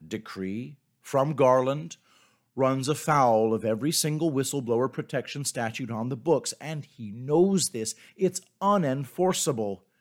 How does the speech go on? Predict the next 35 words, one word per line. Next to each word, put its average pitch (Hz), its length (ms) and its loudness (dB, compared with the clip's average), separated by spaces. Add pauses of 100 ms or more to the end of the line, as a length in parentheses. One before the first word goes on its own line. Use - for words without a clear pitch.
(1040)
But - 120 -8
as 104 160 -2
my 139 140 -2
friend 151 560 -2
Adam 135 320 0
Taylor 135 380 0
of 147 100 0
the 135 80 -4
Washington 123 640 -2
Pundit 135 480 -6
recently 127 500 -6
told 92 360 -10
me, 90 180 -12 (720)
the - 80 -4
fact 156 300 0
that - 180 -8
Garland 131 460 0
felt 120 320 -2
he 127 80 -6
had 110 220 -4
to 95 60 -10
come 98 280 -8
out 104 200 -2
and 80 220 -10
mumble 98 640 -6
something 113 460 -6
to 98 180 -12 (380)
try 151 220 2
to 151 120 -2
stop 160 360 0
whistleblowers 135 680 0
from 127 220 -10
going 123 320 -4
to 147 100 -10
Congress 135 480 -6